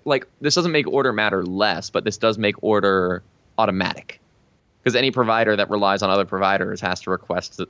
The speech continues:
the other providers. So if getting the session relies on a database connection, you don't have to make sure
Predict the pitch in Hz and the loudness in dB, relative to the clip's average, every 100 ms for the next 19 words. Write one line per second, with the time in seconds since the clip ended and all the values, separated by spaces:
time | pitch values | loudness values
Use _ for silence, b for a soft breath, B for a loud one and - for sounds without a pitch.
0 | _ - 101 90 87 95 90 - 50 - | _ -6 0 0 0 0 0 0 -6 -10
1 | - _ _ _ _ _ _ - 113 101 | -18 _ _ _ _ _ _ -4 2 2
2 | - 104 98 - 107 104 101 - 107 98 | 2 0 0 -2 0 0 -2 -2 -2 0
3 | 95 92 90 90 - _ _ 101 95 92 | -2 -2 -6 -12 -18 _ _ -2 2 2
4 | 92 90 90 117 92 90 90 90 - 92 | 0 -2 0 2 2 -2 -2 -4 -2 -4
5 | 85 113 113 117 107 - 98 98 107 - | -2 0 0 0 -2 -4 -4 0 -2 -2
6 | - 117 104 92 87 | 0 2 4 2 0